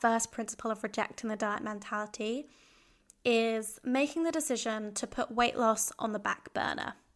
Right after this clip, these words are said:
And what that means is that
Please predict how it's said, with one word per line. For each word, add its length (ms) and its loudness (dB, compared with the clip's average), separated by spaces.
And 300 6
what 100 4
that 160 4
means 420 0
is 360 0
that 280 6